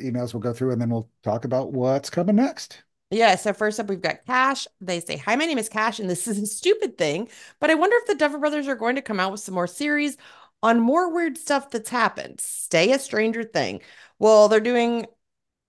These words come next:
Speaker 2: those are your notes. So they're doing
Speaker 1: Yeah, they're doing, they're
Speaker 2: Talisman.
Speaker 1: doing the Talisman, um,
Speaker 2: They already did
Speaker 1: adaptation.
Speaker 2: Death Note.
Speaker 1: Yeah.
Speaker 2: And then the
Speaker 1: Um,
Speaker 2: Stranger Things
Speaker 1: and then
Speaker 2: play.
Speaker 1: whatever the Stranger Things spinoff that,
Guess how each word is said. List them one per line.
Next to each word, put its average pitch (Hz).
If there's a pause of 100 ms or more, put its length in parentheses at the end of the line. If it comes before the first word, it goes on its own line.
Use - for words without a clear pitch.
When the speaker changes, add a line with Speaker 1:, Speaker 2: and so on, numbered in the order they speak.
(360)
Speaker 2:
those 202
are 202
your 160
notes. 123
So 165
they're 170
doing 156
Speaker 1:
Yeah, 139
they're 147
doing, 151
they're 151
Speaker 2:
Talisman. 156
Speaker 1:
doing 160
the 156
Talisman, 123
um, 123
Speaker 2:
They 180
already 190
did 196
Speaker 1:
adaptation. 190
Speaker 2:
Death 139
Note. 139 (200)
Speaker 1:
Yeah. 120 (840)
Speaker 2:
And 120
then 120
the 117
Speaker 1:
Um, 113
Speaker 2:
Stranger 156
Things 143
Speaker 1:
and 139
then -
Speaker 2:
play. 143
Speaker 1:
whatever 127
the 120
Stranger 120
Things 120
spinoff 110
that, 107